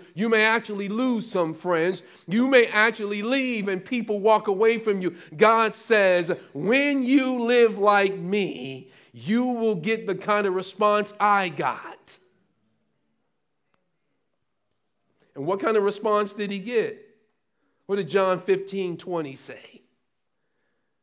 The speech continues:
And put up here in a moment. John fifteen twenty. When we see this,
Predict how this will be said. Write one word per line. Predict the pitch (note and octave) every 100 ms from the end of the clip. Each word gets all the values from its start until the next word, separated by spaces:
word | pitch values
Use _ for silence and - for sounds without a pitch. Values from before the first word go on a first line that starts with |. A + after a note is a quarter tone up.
| _ _ _ _ _ _ _
And | C3+ C3+
put | F#3
up | E3+ D3+
here | E3 D#3
in |
a | D3+
moment. | D#3 C#3 B2+
John | A#2 F#3 F3+ F3 - _ _
fifteen | - F3+ F3+ G3 E3+ D#3
twenty. | - E3+ C3 G#2 _ _ _ _ _ _ _ _ _
When | E3+ E3+
we | E3 D#3+
see | - A3 B3+ B3
this, | E3 A2+ A2+ - - -